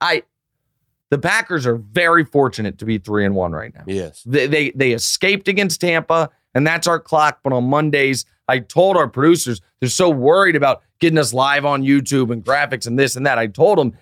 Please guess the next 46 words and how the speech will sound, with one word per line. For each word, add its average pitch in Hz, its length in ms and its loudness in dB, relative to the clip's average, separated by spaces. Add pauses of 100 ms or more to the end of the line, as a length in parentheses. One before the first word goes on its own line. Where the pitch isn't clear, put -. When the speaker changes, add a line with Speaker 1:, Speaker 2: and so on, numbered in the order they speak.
(240)
Speaker 1:
A 214 200 2
blocks 180 380 2
on 160 180 0
Mondays, 156 460 2
just 139 180 -4
call 180 220 4
it 170 100 -4
twenty 170 260 -2
minutes 170 360 0 (120)
so - 140 -8
I - 20 0
Speaker 2:
Twenty. 165 200 2
Speaker 1:
don't 175 160 0
look 175 200 0
like 165 200 0
Nathaniel 156 500 -2
Hackett 170 280 -2
with 117 100 -10
the 127 60 -10
clock 185 340 -2
management. 135 460 -4 (240)
By 208 220 2
the 170 80 0
way, 175 220 2
top 175 220 -2
of 151 60 -10
the 135 60 -2
B 160 180 -2
block, 131 400 0 (400)
I'm 151 80 0
gonna 180 100 2
shout 151 300 0
out 143 160 2
something 120 340 -4
super 139 480 0
sharp 139 400 -2
the - 80 -8
Broncos 113 500 -4
did 117 360 0 (220)
in 123 140 4
regards 127 500 0
to 104 80 -8
clock 95 320 -6
management. 101 380 -14 (260)
Super 135 580 2
sharp. 87 340 -2